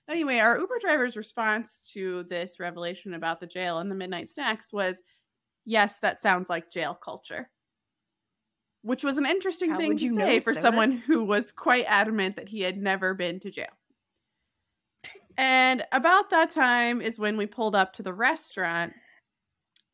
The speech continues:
Speaker 1: When we did, I looked back at the bridge we had just crossed and said, "There was a sidewalk the whole way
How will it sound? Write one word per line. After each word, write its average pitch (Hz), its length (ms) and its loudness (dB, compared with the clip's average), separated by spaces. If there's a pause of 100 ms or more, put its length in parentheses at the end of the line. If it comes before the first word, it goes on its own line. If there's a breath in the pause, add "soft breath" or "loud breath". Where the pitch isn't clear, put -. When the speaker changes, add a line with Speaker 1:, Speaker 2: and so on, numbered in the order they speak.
(280)
Speaker 1:
When 233 300 0
we 220 140 0
did, 240 500 -2
I 214 140 0
looked 220 320 -8
back 247 240 -2
at 262 100 -10
the 202 60 -10
bridge 254 400 -8
we 196 100 -2
had 180 100 -6
just 180 240 -12
crossed 175 640 -4
and 214 220 -6
said, 180 500 0 (920)
"There 240 200 6
was 240 140 4
a 208 80 -4
sidewalk 226 720 4
the 202 80 -2
whole 214 440 -2
way 185 540 0